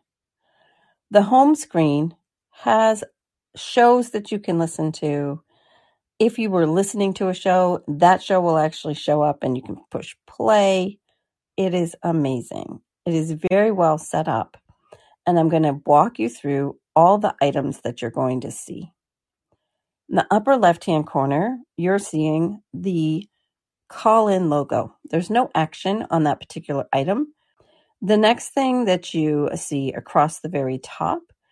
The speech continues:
is the events calendar. It looks like a little calendar. And when you do tap on that, it opens up into the events calendar. You have, uh,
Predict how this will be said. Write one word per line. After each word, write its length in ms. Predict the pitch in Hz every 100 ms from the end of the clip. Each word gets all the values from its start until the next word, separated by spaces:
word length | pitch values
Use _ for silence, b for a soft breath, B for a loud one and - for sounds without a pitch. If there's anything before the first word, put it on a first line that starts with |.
| _ _ _
is 160 | 202 180
the 180 | 156 147
events 460 | 151 143 151 -
calendar. 560 | - 143 135 151 190 370 - -
It 120 | 185
looks 160 | - -
like 160 | 131
a 40 | 135
little 160 | 160
calendar. 600 | 208 151 139 143 160 226 330 _ _ _ _ _ -
And 160 | 175
when 120 | 175 165
you 100 | 156
do 180 | 190
tap 360 | 202 180 175 170
on 120 | 170
that, 220 | 165 190 -
it 200 | 143 -
opens 340 | 185 170 135
up 200 | 127 120 _
into 220 | 143 127
the 160 | 127 120
events 340 | - - -
calendar. 560 | - - - - - - _ _ _ _ _ _ _ _ _ _ _ -
You 300 | 185 220 220
have, 540 | 196 180 160 156 156 - -
uh, 320 | 147 131